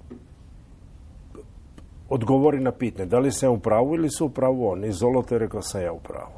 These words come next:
da se tražilo krivo mjesto i da treba otići potražiti na mjesto gdje prava elipsa pada i da na vrhu te elipse treba potražiti da li ima udarnih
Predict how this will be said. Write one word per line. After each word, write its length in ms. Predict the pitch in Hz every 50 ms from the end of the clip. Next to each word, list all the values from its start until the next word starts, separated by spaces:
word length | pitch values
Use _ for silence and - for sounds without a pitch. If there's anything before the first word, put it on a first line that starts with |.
| - - - - - -
da 80 | 95 92
se 180 | - 110 98
tražilo 480 | - 101 101 101 95 87 82 98 92 85
krivo 360 | - - 98 98 92 92 92
mjesto 400 | 104 123 135 139 123 - - 127
i 40 | 110
da 140 | 101 110 101
treba 340 | - 107 110 107 98 107
otići 460 | 107 95 - - 113 104 - - - 90
potražiti 880 | - - 92 90 - 98 98 98 95 85 90 98 - - - 95 87 - - - - - - - - -
na 140 | - 110 104
mjesto 520 | 98 101 104 107 104 98 - - - 101 90
gdje 200 | 85 101 98 90
prava 360 | - 101 104 101 101 101 98
elipsa 420 | 95 95 101 90 - - - 92 - -
pada 440 | 127 131 147 160 147 143 147 143 - -
i 120 | - 127 110
da 240 | 101 117 110 107
na 140 | 104 104 104
vrhu 380 | 107 120 147 147 135 - - 113
te 180 | - - 127
elipse 380 | 110 107 117 123 110 - 123 113
treba 240 | - 107 113 104 -
potražiti 520 | 107 101 - 113 107 110 110 90 95 107
da 160 | 95 92 107
li 140 | 104 101 107
ima 180 | 107 104 104 98
udarnih 800 | 98 104 110 98 92 98 95 - - 95 90 80 - - -